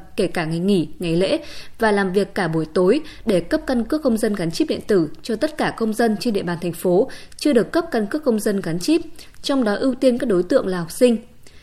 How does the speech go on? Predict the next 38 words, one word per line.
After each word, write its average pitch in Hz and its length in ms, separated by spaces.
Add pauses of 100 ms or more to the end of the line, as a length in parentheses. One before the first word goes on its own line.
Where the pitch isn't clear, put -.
(120)
Hiện 240 180
nay, 262 240
khi 269 140
đi 254 120
làm 190 260
thủ 180 160
tục 190 220
cấp 294 200
thẻ 175 140
căn 214 220
cước 302 100
công 226 180
dân, 233 240 (420)
công 277 140
dân 269 280
có 220 140
thể 220 160
yêu 262 200
cầu 220 160
đăng 226 180
ký 196 260
cấp - 260 (100)
tài 196 140
khoản 175 200
định 165 180
danh 247 140
điện 202 180
tử 185 220 (300)
với 196 280
nhiều 277 180
ứng 190 180
dụng 240 140
tiện - 240
ích 311 200
trong 226 160
thời 175 140
gian 190 200
tới. 180 260